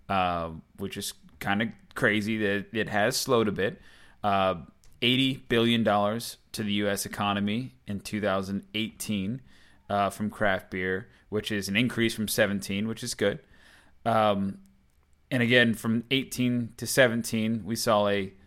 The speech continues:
eleven percent increase in jobs, which is great for breweries. Uh, like I said, in two thousand nineteen, the f-, final numbers were compiled, but they're guessing about eight thousand breweries in the United States,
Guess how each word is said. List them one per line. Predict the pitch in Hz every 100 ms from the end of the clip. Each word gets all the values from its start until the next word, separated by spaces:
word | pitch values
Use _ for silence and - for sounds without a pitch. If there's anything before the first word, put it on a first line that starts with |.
| - _ _ -
eleven | 123 127 120
percent | 110 117 110
increase | 107 110 101
in | 104
jobs, | 92 104 95 110 139
which | 110 107
is | 101
great | - 104 104 117
for | -
breweries. | 98 101 98 98 110 - - - - -
Uh, | - 101 95 92 90
like | 110 107
I |
said, | 113 113 107 104 -
in | 110 104
two | -
thousand | 110 98 101
nineteen, | 117 127 113 113 113 135
the |
f-, | 117 - 131
final | - 143 127
numbers | 120 117 113 107
were | 113
compiled, | - 104 117 110 104 104
but | 101 95
they're | 107 107
guessing | 101 110 - 104
about | 101 101 101 -
eight | 113 107 -
thousand | 110 104 104 101 98
breweries | 101 101 101 101 104
in | 107
the |
United | 98 101 98
States, | - 101 135 -